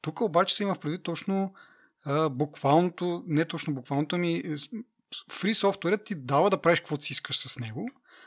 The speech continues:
а non-free софтуер е заключен, нали, в смисъл все едно проприетари, както е I O S.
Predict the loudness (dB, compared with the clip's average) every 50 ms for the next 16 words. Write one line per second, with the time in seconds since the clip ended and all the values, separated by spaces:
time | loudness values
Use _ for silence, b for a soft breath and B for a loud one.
0 | B B -4 2 4 4 4 4 2 0 -2 0 2 2 0 0 0 -2 -2 0
1 | 0 0 0 -2 -4 -6 -4 -6 0 0 2 0 0 -4 -6 -6 -6 -4 -4 -4
2 | -4 -4 -4 -4 -4 -4 -2 -2 -2 -2 -2 -4 -6 -12 -14 -8 _ -4 -4 -4
3 | -4 -6 -6 -8 -6 -6 -6 -8 -6 -8 -8 -8 -8 -8 -10 -12 -14 -12 -10 -8
4 | -8 -8